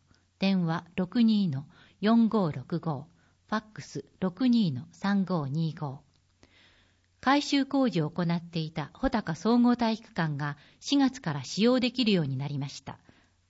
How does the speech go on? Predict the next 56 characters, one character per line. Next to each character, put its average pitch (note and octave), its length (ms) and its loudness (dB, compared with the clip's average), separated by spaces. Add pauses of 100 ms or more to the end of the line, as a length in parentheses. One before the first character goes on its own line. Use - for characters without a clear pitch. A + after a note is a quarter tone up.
ど C#4 140 4
う B3 60 2
ぞ D3 200 -2
ご F#3+ 120 -2
利 G3+ 100 0
用 F#3+ 140 2
く F#3+ 100 -6
だ E3 120 -4
さ E3 160 -10
い。 C3+ 80 -10 (640)
場 D3+ 120 -6
所、 - 240 -4 (500)
対 A#3 220 0
象 A3 280 -2
施 - 140 -10
設、 F3 420 -6 (540)
ア G3 120 2
リ B3 180 4
ー - 20 6
ナ D#3+ 120 2
ほ E3 140 -6
か E3+ 200 -4
体 A#3+ 260 -2
育 A#3 160 -10
館 F3+ 140 -2
に D3 100 -4
付 E3+ 140 -8
随 F#3 220 -2
す F#3+ 140 -6
る F#3 80 -2
す - 160 -8
べ B3+ 140 0
て F3 100 -4
の B2+ 120 -6
施 - 140 -14
設、 E3+ 360 -8 (160)
テ F3+ 120 0
ニ A3 120 4
ス A3 100 -12
コ E3+ 240 -4
ー C#3+ 40 -6
ト。 - 180 -16 (800)
申 A3 180 2
し A3 100 -14
込 G3 140 -4
み、 F3+ 220 -4 (340)
施 - 160 -14
設 C4+ 280 2
の D#3+ 140 0
利 F3+ 120 -6
用 D#3+ 240 -2
は B2+ 180 -12 (120)
穂 - 140 -8
高 B3+ 280 0
会 G#3 240 -2
館、 A#2+ 280 -14